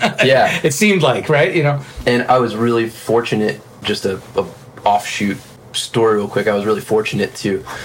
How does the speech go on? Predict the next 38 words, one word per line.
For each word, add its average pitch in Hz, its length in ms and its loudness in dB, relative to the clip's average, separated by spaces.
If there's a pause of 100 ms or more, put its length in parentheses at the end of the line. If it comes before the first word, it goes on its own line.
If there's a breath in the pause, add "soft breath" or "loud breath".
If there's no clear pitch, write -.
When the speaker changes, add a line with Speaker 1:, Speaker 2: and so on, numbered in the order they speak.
(440 loud breath)
Speaker 2:
go 131 140 4
to 131 60 2
Berklee, 110 460 0
build 113 260 2
a 101 60 0
curriculum 104 640 -2
through 107 160 -4
the 101 140 -2
internship 107 540 -2
program 98 480 -2
where 98 140 -4
I 98 100 -2
got 95 260 -4
the 95 120 -2
opportunity 95 760 -4
to - 340 -4
intern 98 680 -4 (260)
with 107 240 -6
him 95 340 -4 (160)
as 101 180 -2
a - 380 -8
shadow 104 580 0
in 104 140 0
the 95 80 -2
studio 98 640 -2
underneath 98 440 -4
him 180 200 -4
for, 190 280 -2
like, 180 220 0
Speaker 1:
You 170 160 4
interned 185 340 2
Speaker 2:
months. 151 160 0
Speaker 1:
with 147 160 0
McHugh? 156 280 0
Speaker 2:
Yeah. 95 300 -4 (200)
Speaker 1:
Oh, 175 140 4
that's 160 200 2
crazy. 147 520 0